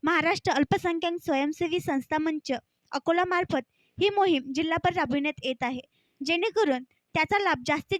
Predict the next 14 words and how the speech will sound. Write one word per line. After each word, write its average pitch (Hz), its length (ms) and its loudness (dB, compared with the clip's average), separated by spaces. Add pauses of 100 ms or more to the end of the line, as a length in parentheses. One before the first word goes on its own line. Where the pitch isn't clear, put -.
जास्त 359 220 0
लोकांपर्यंत 330 800 2 (200)
पोहोचावा. 285 500 2 (480)
या 330 120 2
अनुषंगाने 403 560 0
आज 349 240 2
दिनांक 320 380 -2
आठ 277 480 -4
सप्टेंबर 330 540 -2
रोजी 277 320 2
स्थानिक 320 440 -4
बाशी 311 280 0
टाकळी 320 320 -2
येथील - 300 -2